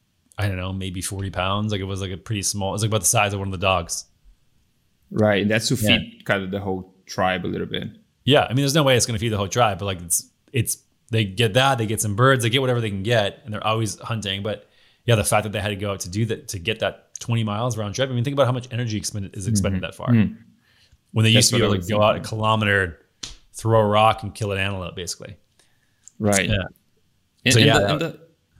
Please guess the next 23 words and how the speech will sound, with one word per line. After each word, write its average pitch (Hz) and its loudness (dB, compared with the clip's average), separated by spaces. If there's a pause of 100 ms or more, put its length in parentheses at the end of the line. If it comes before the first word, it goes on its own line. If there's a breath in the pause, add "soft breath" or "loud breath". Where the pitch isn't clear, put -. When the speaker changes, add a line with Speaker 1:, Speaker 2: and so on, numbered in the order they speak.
(280 soft breath)
Speaker 1:
Go, 113 -2
go 113 -2
ahead. 110 0 (1000)
Speaker 2:
No, 131 8
I 117 6
was 110 2
about 101 -4
to 104 -2
ask 101 -4
about 101 -2
the, 92 -6
the 98 -4
honey. 110 2
Uh, 98 -2
how 113 0 (240)
often 101 -4
they 95 -4
come 110 -6
across - -6
any 101 -2
source - -6
of 98 -10
honey? 107 -10